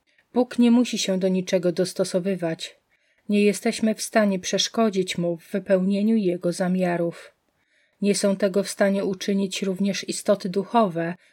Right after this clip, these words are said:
które tak jak my posiadają wolną wolę. Przypomnij sobie zebranie Bożego Zgromadzenia, które omawialiśmy w pierwszym rozdziale.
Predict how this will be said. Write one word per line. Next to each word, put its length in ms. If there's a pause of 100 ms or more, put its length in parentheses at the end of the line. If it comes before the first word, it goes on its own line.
które 320
tak 280
jak 240
my 360
posiadają 720
wolną 540
wolę. 560 (1080)
Przypomnij 580
sobie 320
zebranie 540
Bożego 440
Zgromadzenia, 880 (300)
które 320
omawialiśmy 760
w 80
pierwszym 480
rozdziale. 640